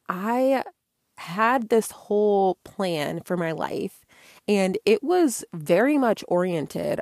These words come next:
around being successful in terms of having a successful career and being able to continue studying certain things and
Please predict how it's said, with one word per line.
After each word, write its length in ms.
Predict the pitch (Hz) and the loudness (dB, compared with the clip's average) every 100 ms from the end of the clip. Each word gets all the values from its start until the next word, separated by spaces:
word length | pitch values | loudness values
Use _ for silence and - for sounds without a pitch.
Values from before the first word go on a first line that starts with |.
| - | -2
around 680 | 165 165 151 151 151 151 - | 0 2 2 0 -4 -8 -4
being 280 | 160 156 | -4 -4
successful 1080 | - - 165 - - - - - 220 254 285 _ _ - - | -8 -10 -10 -10 -12 -12 -12 -6 -2 -2 -6 _ _ -18 -6
in 120 | 196 | -6
terms 280 | 185 185 175 | -4 -8 -8
of 100 | 170 | -10
having 320 | 175 165 170 | -8 -8 -8
a 100 | 165 | -8
successful 680 | 156 156 - - 147 - 165 | -10 -12 -10 -10 -10 -10 -10
career 880 | - - 160 147 151 156 170 247 302 _ - - - | -10 -14 -14 -12 -12 -10 -8 -8 -10 _ -20 -20 -10
and 200 | 196 185 | -6 -4
being 240 | 190 185 | -6 -6
able 340 | 165 175 175 175 | -6 -6 -6 -8
to 420 | - 190 165 151 | -10 -10 -8 -10
continue 640 | - 170 170 165 160 151 | -10 -12 -10 -10 -10 -10
studying 520 | 151 - 226 214 202 196 | -10 -4 -4 -4 -6 -8
certain 360 | 202 185 190 | -8 -8 -8
things 720 | 170 180 170 170 170 170 - - | -8 -6 -6 -6 -8 -10 -12 -10
and 440 | 165 156 147 | -8 -8 -8